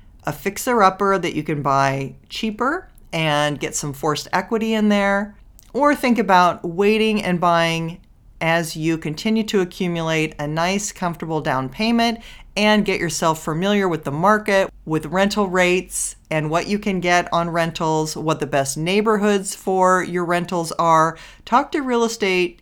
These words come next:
agents and find out what neighborhoods provide the best rentals. Often it's connected to where the best schools are. So you might want to shop around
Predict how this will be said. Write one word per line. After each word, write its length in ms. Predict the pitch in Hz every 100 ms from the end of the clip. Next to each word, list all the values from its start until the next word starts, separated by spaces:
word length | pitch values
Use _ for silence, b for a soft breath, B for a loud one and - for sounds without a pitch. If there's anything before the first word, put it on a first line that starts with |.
| -
agents 460 | 175 170 170 156 -
and 180 | 156
find 340 | 156 175 202 214
out 360 | 175 156 151
what 280 | - 208 247
neighborhoods 580 | 208 208 202 185 180 165
provide 480 | - 170 165 185 180
the 60 |
best 320 | 147 147 143 -
rentals. 460 | 160 156 143 120 -
Often 360 | 175 233 262
it's 140 | 208 202
connected 520 | 202 175 165 170 160
to 320 | - 170 151
where 280 | 151 151 165
the 100 | 165
best 300 | 147 143 139
schools 520 | - - 240 214 135
are. 380 | 127 120 - 156 B B B B
So 480 | - 185 170 160 165
you 200 | 160 165
might 280 | 170 190 170
want 300 | 170 156 -
to 400 | - 151 147 143
shop 360 | - 180 190 208
around 540 | 190 165 151 151 151